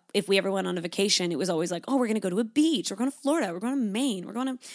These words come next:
Dominican Republic. We're going to Colombia." You know, like, it was always some sort of tropical place because we didn't have the ocean. And so the funny thing about moving here is for the first year, at least, I literally felt like I was on vacation.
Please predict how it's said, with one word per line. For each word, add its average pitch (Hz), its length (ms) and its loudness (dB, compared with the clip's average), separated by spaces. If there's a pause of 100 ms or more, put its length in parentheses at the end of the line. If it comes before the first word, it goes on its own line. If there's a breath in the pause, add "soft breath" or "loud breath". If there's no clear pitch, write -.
(140)
Dominican 185 440 -2
Republic. - 600 -4
We're 370 100 -6
going 311 100 2
to 330 40 -2
Colombia." 415 520 4
You 202 100 -2
know, 269 120 2
like, 247 200 4
it - 20 -4
was - 140 -2
always 262 460 4 (400 loud breath)
some 254 200 0
sort 254 160 2
of 220 60 0
tropical 202 640 0
place 196 400 -2
because 185 440 -2
we 175 420 -6 (120)
didn't 190 280 0
have 185 280 -2
the 180 140 -2
ocean. 277 320 0
And 220 120 -2
so 185 320 -2 (560 loud breath)
the 214 80 -2
funny 214 200 2
thing 214 180 -2
about 190 280 2
moving 185 320 0
here 185 300 -2
is 202 280 2
for 196 140 -6
the 180 80 -2
first 185 380 -2 (100)
year, 180 480 -2
at - 220 -2
least, 180 320 0
I 190 80 2
literally 175 420 -2
felt 180 160 -4
like 170 140 -4
I 190 80 -6
was 170 100 -4
on 180 140 -4
vacation. - 560 -8